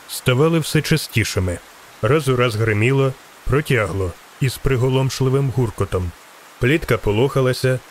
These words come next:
тупала і танцювала. Пегас зберігав незворушний спокій. «Геральте!» — дерся жовтець,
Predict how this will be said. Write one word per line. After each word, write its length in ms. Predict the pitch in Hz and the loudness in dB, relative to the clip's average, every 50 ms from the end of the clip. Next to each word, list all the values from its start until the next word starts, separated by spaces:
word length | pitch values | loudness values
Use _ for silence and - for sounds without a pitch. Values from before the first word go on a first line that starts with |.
| - | -4
тупала 500 | - 123 139 139 - 131 127 135 135 131 - - - - | -2 -2 0 0 0 0 2 0 0 -2 -4 -10 -6 -4
і 80 | 143 | -4
танцювала. 760 | 135 - 160 160 147 - - 151 139 120 104 95 90 90 87 87 - - - - - - - - | 0 0 0 0 0 -2 -2 -2 0 2 0 0 0 -2 -4 -6 -8 -14 -20 -20 -20 -20 -6 -2
Пегас 500 | 113 107 95 101 107 123 127 - - - - - - | 0 0 2 2 0 0 0 -4 -10 -16 -20 -14 -10
зберігав 540 | 101 98 98 113 117 127 135 131 151 156 156 | -8 -4 0 0 2 2 2 2 2 2 2
незворушний 680 | 156 147 135 113 117 120 123 123 127 - - 127 123 123 | 2 0 0 0 0 0 2 2 0 0 0 0 0 -2
спокій. 460 | - - - 113 101 - - 95 87 80 - - - - - - - - | -4 -2 -2 -2 -2 0 -4 -6 -6 -8 -10 -14 -20 -20 -20 -14 -6 -2
«Геральте!» — 680 | 202 165 226 214 170 127 127 123 - - 120 117 110 - - - - - | 0 2 2 2 2 2 0 -2 -2 -2 -2 -2 -2 -6 -12 -10 -4 -2
дерся 420 | 117 127 123 117 - - 120 107 | 0 0 0 0 -2 -2 -2 -2
жовтець, 540 | 101 110 135 151 147 - 147 139 - - | 0 2 0 0 2 0 -2 -2 -2 -6